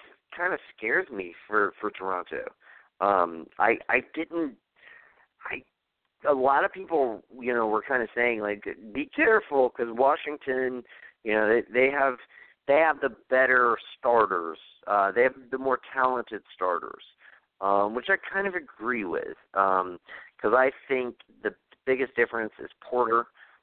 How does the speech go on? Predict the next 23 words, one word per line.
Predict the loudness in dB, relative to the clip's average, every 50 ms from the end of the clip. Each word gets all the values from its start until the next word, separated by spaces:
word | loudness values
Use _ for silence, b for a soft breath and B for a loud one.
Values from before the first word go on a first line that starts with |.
| b b -6
Um, | -2 -2 0 0 -2 -4 -6 -12 -18 -20 _ _ _ -4
Anunoby | -2 -2 -2 2 2 4 4 4 2 0 0 -2 -2 -4
is, | -6 -8 -8 -10 _ _
is | -10 -10 -8 -8
a |
good | -6 -2 -2 -2
defender, | -2 -4 -4 0 0 0 2 2 2 4 4 2 2 -2 B B B B B B B B _ _ _ _ _ _
but | 0 2 2 2
he's | 0 -4 -6
a | -4
rookie. | 0 0 0 0 0 -4 -16 -14 -14 -14 -16 _ _ _ _ _ _ _ _
He | -10 -4
doesn't | -2 -2 -2 -2
do | -4 -6
much | -4 -4 -6 -4 -4
else | -4 -4 -4 _ b b b b b -2
other | -2 -2 -2 -4 -8
than | -8 -8 -10 -10
defend. | -12 -12 -8 -6 -4 -4 -4 -6 -10 -14 b b b b b b
Otto | 0 0
Porter, | 0 0 0 0 -2 -4 -12 _ _ _ _ _ -6
Porter | -4 -2 -2 -2 -4 -4
Junior | -4 -4 -4 -4 -4 -4 -4 -6